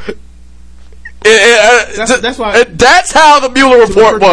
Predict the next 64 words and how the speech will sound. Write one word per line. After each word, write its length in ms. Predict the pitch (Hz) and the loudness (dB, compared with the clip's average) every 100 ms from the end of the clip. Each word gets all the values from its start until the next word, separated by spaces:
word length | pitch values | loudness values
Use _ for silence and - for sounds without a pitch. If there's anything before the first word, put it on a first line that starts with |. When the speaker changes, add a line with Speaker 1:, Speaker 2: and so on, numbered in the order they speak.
| 143 | 0
Speaker 1:
was. 80 | 208 | -2
Speaker 2:
question 200 | 202 185 | -10 -12
that 80 | 165 | -12
you 80 | 175 | -12
asked 100 | 170 | -12
me 60 | |
in 40 | 170 | -12
the 60 | |
beginning, 400 | 156 190 127 107 135 | -12 -12 -14 -14 -14
or 160 | 123 | -14
no, 140 | 131 131 | -12 -12
that 120 | 156 | -14
wasn't 180 | 120 107 | -16 -18
you, 60 | |
it 40 | 92 | -18
was 100 | 92 | -18
Tasha. 380 | - 151 98 92 | -16 -16 -16 -20
Like, 140 | 98 | -20
how 120 | 92 143 | -8 -6
Speaker 1:
Yeah. 80 | 135 | -6
Speaker 2:
did 40 | |
it 40 | 120 | -8
go 180 | 135 | -10
or 80 | 135 | -10
whatever? 320 | 127 135 135 | -10 -12 -12
I 40 | 123 | -16
was 120 | 127 | -18
like, 140 | - - | -20 -20
"I 60 | |
don't 100 | 95 | -20
think 120 | 92 120 | -16 -12
anything 260 | 127 147 | -12 -12
changed." 340 | 139 202 120 - - - | -14 -16 -18 -20 -20 -14
Speaker 1:
Nothing 260 | 131 196 214 | -6 -6 -2
changed. 340 | 247 262 147 | 0 0 -2
Speaker 2:
Nothing 160 | 113 175 | -10 -14
changed. 140 | 123 | -12
Speaker 1:
Nothing 220 | 165 226 247 | -2 -2 0
changed 320 | 302 392 285 | 0 -2 -4
because 340 | 254 254 233 | -4 0 0
Speaker 2:
And, 80 | 175 | -2
and, 140 | 175 170 | -8 -10
and 100 | 165 | -10
the 40 | |
thing 180 | 165 208 | -10 -10
of 100 | 190 | -10
it 60 | 165 | -8
is, 360 | 170 208 - - - - - - - | -10 -12 -16 -20 -20 -20 -20 -20 -20
and, 300 | 202 202 202 | -18 -14 -14
and, 220 | 196 190 196 | -12 -14 -12
and 200 | 175 170 | -12 -12
this, 260 | 175 254 | -12 -12
this, 180 | 170 226 | -12 -16
this 140 | 214 214 | -14 -14
is, 160 | 175 165 | -14 -16
this 160 | 214 | -16
is 120 | 190 | -14
exactly 360 | 143 127 175 175 | -16 -12 -14 -12
what 140 | 147 | -12
I 60 | 139 | -12
think 320 | 139 143 120 - - - 110 | -12 -16 -16 -18 -20 -20 -20
the 40 | |
Democrats 380 | 127 131 123 113 | -16 -16 -16 -18
wanted. 240 | 104 95 | -18 -20